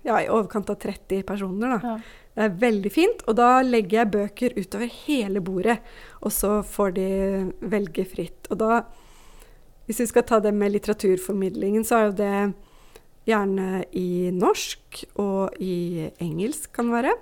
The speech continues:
Speaker 1: men
Speaker 2: Mm.
Speaker 1: særlig i norskfaget. Eh, og da har de gjerne et tema som de skal jobbe med,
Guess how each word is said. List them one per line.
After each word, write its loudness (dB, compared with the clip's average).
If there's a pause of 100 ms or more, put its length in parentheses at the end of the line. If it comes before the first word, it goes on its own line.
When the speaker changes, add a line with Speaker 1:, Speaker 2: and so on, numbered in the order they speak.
(180)
Speaker 1:
men 0
Speaker 2:
Mm. -2
Speaker 1:
særlig 2
i 4
norskfaget. -4 (760)
Eh, -4
og -2
da -4 (460)
har -2
de -2
gjerne -2
et -10
tema 0
som 2
de 2
skal -4
jobbe -2
med, 4